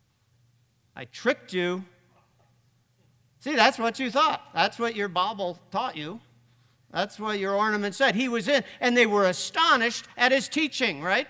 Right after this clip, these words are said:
Wrong. What was Jesus doing right in the beginning of his adult life? He was in the temple, but he was not teaching. It says exactly this. He was sitting amongst the elders.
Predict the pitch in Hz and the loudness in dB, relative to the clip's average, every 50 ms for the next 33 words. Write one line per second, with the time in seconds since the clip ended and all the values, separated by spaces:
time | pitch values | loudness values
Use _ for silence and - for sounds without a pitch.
0 | - - _ _ _ _ _ _ - 175 262 330 339 294 170 - _ _ _ _ | -12 -20 _ _ _ _ _ _ -4 -2 -2 -2 -2 -4 -8 -12 _ _ _ _
1 | _ _ _ _ _ _ _ _ _ _ _ _ _ _ _ 190 247 302 339 311 | _ _ _ _ _ _ _ _ _ _ _ _ _ _ _ 4 4 4 4 4
2 | 302 277 180 170 185 214 277 277 262 226 285 269 - - 262 262 240 240 226 220 | 0 -2 -2 -4 -2 -2 0 0 0 -2 -4 -6 -4 -4 0 2 2 2 2 0
3 | 208 220 233 262 269 302 285 262 262 196 180 226 180 196 247 247 233 226 214 208 | 2 4 4 4 4 2 -2 -2 -4 -4 -4 -6 -4 -4 -4 -2 -2 -4 -4 -4
4 | 208 185 202 190 180 208 190 170 214 226 226 233 226 226 233 202 170 - 202 214 | -6 -6 -6 -6 -6 -8 -6 -2 -2 0 0 0 0 0 2 2 2 0 -4 -4
5 | 185 202 233 247 254 220 233 254 240 247 233 - 208 185 175 170 - 190 190 196 | -2 0 0 0 0 -2 -4 -4 -4 -4 -4 -2 0 0 0 0 -2 -4 -4 -4
6 | - - _ _ _ _ _ _ _ _ _ _ _ _ _ _ _ - 196 226 | -6 -10 _ _ _ _ _ _ _ _ _ _ _ _ _ _ _ -2 0 2
7 | 220 240 240 220 214 247 269 269 202 190 247 247 240 240 - - 269 262 - - | 2 2 2 2 4 4 4 4 2 2 2 2 2 2 2 -2 -4 -4 -4 -4
8 | 233 185 139 98 - - _ _ _ _ _ _ - 196 190 - - 247 247 240 | -6 -6 -6 -8 -10 -18 _ _ _ _ _ _ -6 -6 -6 -4 -2 0 2 2
9 | 226 185 226 202 175 170 185 220 220 226 226 - 233 233 233 226 226 190 220 202 | 2 0 -4 -6 -6 0 2 2 4 2 2 -4 -6 -4 -4 -2 -2 0 0 0
10 | 151 - - - - - _ _ _ _ _ _ _ _ _ _ - 147 247 220 | -2 -2 -6 -12 -16 -20 _ _ _ _ _ _ _ _ _ _ -2 0 0 0
11 | 196 208 185 156 - - - - - - 294 294 233 202 151 139 175 226 247 254 | 0 -2 -2 -2 -4 -4 -4 -4 0 4 4 4 6 4 2 0 -4 -6 -8 -10
12 | - _ _ _ _ _ _ _ _ - 208 202 208 220 226 226 214 - - - | -14 _ _ _ _ _ _ _ _ -4 -2 2 4 4 4 4 0 -4 -6 -8
13 | - 202 208 202 202 190 175 160 139 127 123 135 - 247 - - - | -6 -4 0 2 4 4 2 0 -2 -6 -10 -10 -12 -14 -16 -20 -20